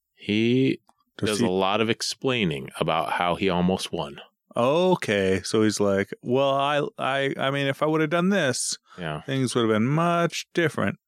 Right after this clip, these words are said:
Speaker 2: Like, "Well, you didn't do that and you lost.
Speaker 1: Yeah.
Speaker 2: Go get me a, go get me a sandwich from the kitchen.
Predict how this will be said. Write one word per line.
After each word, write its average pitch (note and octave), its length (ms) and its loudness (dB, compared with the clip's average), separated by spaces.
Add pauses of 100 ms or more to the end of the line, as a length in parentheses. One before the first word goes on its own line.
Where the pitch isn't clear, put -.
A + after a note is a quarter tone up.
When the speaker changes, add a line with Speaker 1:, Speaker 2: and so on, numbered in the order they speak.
Speaker 2:
Like, G2 240 0
"Well, G2 120 2
you F2+ 80 0
didn't F2+ 260 0
do F2 180 0
that E2+ 220 0
and F#2 80 0
you F2 80 2
lost. F2 600 -2 (440)
Speaker 1:
Yeah. D#2+ 440 0
Speaker 2:
Go A#2+ 120 4
get F#2+ 140 2
me F2 180 0
a, D#2+ 120 -4 (180)
go A#2+ 120 6
get G2+ 120 4
me E2 100 -4
a D#2+ 60 -4
sandwich E2 440 -2
from F#2 120 0
the E2 80 -2
kitchen. - 460 -2